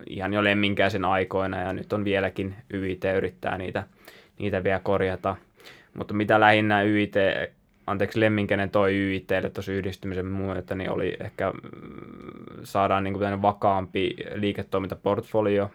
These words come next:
että saadaan vähän sitä vastasyklisyyttä, saadaan enemmän infraa ja enemmän, enemmän sitä päällystysliiketoimintaa. Ja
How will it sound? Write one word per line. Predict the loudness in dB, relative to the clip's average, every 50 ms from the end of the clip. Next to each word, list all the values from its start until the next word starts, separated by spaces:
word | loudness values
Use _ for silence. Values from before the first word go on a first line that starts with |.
| -12
että | -10 -4
saadaan | 0 2 4 4 4 4
vähän | 4 4 4
sitä | 2 0 0
vastasyklisyyttä, | 2 0 0 -2 -6 -6 -6 -6 -8 -8 -10 -8 -6 -6 -6 -6 -8
saadaan | -4 -2 0 2 2 2
enemmän | 2 0 -2 -4 -4 -4
infraa | -6 -6 -8 -6 -2 -2 0 2
ja | 2 2
enemmän, | 2 0 -2 -2 -4 -4 -4 -6 -6 -10 -14 -20 -20 -20 -20 _ _ _ -2
enemmän | 0 2 2 2 2 0 0
sitä | -2 -4 -6 -2
päällystysliiketoimintaa. | 0 2 2 2 2 -2 -6 -10 -10 -8 -6 -6 -4 -6 -6 -6 -4 -4 -2 -2 -4 -6 -6 -2 -2 -2 -2 -2 -6 -16 _ _ _ _ _ _ _ _ _ _ _ _ _ -20 -14 -8
Ja | -4 -2 2 2 2 2 2 0